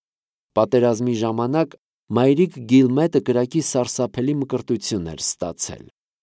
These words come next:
Նրա համեստ ունեցվածքը, նրա տունը ամբողջովին ոչնչացել էր,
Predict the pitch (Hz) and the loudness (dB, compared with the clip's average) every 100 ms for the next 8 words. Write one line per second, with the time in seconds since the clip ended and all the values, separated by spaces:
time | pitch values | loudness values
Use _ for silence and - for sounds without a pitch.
0 | _ _ _ _ _ 101 120 110 113 139 | _ _ _ _ _ 2 2 0 0 0
1 | 139 - 117 107 101 - 117 139 151 - | -2 -2 -2 0 -4 -8 -2 -2 -2 -8
2 | - 82 _ _ - 120 131 - 170 175 | -8 -10 _ _ 0 2 2 -2 0 2
3 | 131 87 _ - 120 123 120 - 131 147 | 2 -2 _ -2 0 2 0 0 0 2
4 | 160 120 120 123 117 113 113 - 80 73 | 0 -2 -4 -6 -8 -8 -8 -8 -8 -8
5 | 71 | -14